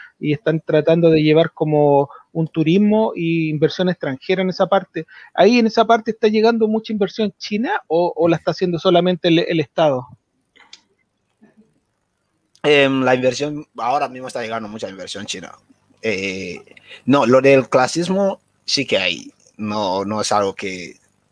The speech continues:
Speaker 2: te pueda mentir, hay, hay, hay, pero como todos los países intentamos ir mejorando, ¿no? Ahora mismo se está peleando fuertemente con la corrupción para que se pueda,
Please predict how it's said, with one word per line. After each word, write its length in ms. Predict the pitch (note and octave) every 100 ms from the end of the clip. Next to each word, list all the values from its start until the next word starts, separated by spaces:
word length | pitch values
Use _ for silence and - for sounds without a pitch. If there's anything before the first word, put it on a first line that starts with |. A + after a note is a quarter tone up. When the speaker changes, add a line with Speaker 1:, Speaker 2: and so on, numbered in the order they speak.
| - - _ - F#2 - -
Speaker 2:
te 100 | G#2+
pueda 220 | A#2 A2
mentir, 360 | G2 F#2+ A2 G2
hay, 300 | A2+ G#2 -
hay, 300 | G#2+ G#2 E2+ _ _ _ _ _ _ _ -
hay, 420 | G2+ G2+ F2 _
pero 960 | - G2+ A2 G#2+ G#2 G#2 G#2 G2+ G2 F2 _ - _ _ _ _ -
como 240 | G#3 G#2
todos 160 | C#3+ D#3
los 140 | C#3
países 420 | C3+ D3+ F3+ F#3
intentamos 640 | A#2 G#2+ G#2+ B2 C3+ C3 B2+
ir 120 | A#2+
mejorando, 640 | G#2 - F#2+ A#2+ B2+ A2
¿no? 260 | F#2+ A#2 - _ _ _ _
Ahora 320 | - G#2+ B2 A#2
mismo 360 | B2+ B2+ -
se 120 | -
está 540 | A2 - A#2+ B2 A#2+ -
peleando 340 | A2+ A2 A#2 A2
fuertemente 640 | A#2+ A2+ A2 A2 A2+ A2
con 140 | G2+
la 100 | G#2
corrupción 760 | G2 G2 F#2+ - D#3 D3+ D#3 D#3
para 220 | A2 G2
que 180 | - -
se 120 | -
pueda, 480 | - A2 G2 F#2